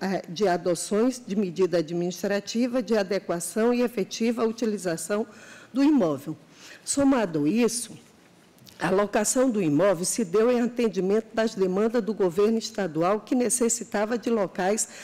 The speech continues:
para estabelecimento de unidades administrativas.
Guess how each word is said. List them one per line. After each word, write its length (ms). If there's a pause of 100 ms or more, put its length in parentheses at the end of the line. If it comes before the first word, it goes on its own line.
(180)
para 220
estabelecimento 920
de 100
unidades 640
administrativas. 1120